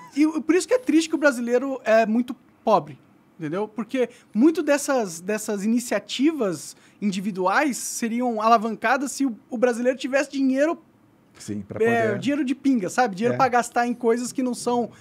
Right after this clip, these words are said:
Speaker 1: essenciais, tipo comida e água.
Speaker 2: Exatamente.
Speaker 1: Mas agora o brasileiro não consegue nem escolher entre Netflix e Amazon, quanto mais patrocinar nós. <laughs>
Speaker 2: Exatamente,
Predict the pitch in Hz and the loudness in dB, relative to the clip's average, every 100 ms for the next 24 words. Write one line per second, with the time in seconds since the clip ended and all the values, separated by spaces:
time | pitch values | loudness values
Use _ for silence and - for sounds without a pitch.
0 | - 226 226 247 226 190 156 - 220 214 | -8 -6 -2 -2 -2 -4 -8 -6 0 0
1 | 214 185 175 165 151 - 120 104 101 110 | 0 0 -2 -2 -6 -10 -6 -6 -4 -8
2 | 98 - 165 196 226 277 339 320 311 330 | -10 -12 -8 -4 2 2 2 -2 0 0
3 | 311 311 285 330 320 285 294 277 269 269 | -2 -4 -2 -2 -4 -4 -2 -2 -4 -4
4 | 240 - 277 277 240 226 247 165 143 143 | -8 -4 -6 -4 -4 -2 -2 -4 -6 -10
5 | 165 202 196 220 240 202 - - 247 247 | -12 -8 -4 -2 -4 -4 -4 -4 -8 -6
6 | 226 226 220 240 254 - 320 - 196 - | -4 2 2 2 0 0 2 2 0 0
7 | - 110 101 | -2 -4 -8